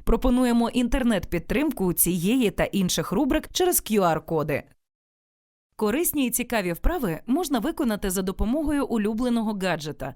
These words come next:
а також знайти додаткову інформацію, щоб краще засвоїти тему. Зверніть увагу, що в цій рубриці зібрано три Д-тури визначеними історичними пам'ятками:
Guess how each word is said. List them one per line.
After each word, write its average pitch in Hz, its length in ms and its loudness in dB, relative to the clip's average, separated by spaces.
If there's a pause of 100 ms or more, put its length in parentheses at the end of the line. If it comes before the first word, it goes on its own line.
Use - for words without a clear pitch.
(100)
а 202 100 0
також 208 420 -4
знайти 214 380 -2
додаткову 190 560 -2
інформацію, 170 800 -2
щоб - 260 -4
краще 311 360 -2
засвоїти 180 600 -2
тему. 147 520 -4
Зверніть 175 400 -4
увагу, 220 340 -2
що 143 180 -8
в 147 40 -10
цій 180 220 -2
рубриці 214 460 -2
зібрано 233 500 -2
три - 240 -2
Д-тури 285 640 -2
визначеними 269 720 0
історичними 180 760 -6
пам'ятками: 151 680 -4